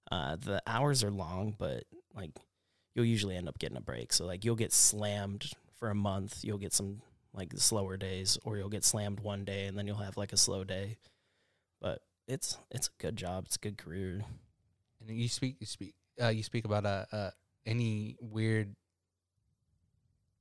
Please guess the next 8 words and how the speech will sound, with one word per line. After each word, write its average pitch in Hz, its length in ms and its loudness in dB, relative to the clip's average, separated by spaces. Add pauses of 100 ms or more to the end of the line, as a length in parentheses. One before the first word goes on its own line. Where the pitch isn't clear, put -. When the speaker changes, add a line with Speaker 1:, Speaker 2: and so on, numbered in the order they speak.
(640)
Speaker 2:
like, - 220 -16 (200)
bloodbath? 113 460 -2 (1160)
Speaker 1:
Uh, 113 340 6 (1040)
yeah. 123 460 10 (120)
I 123 160 0
mean, 127 180 8
I've 143 220 4
been 107 400 6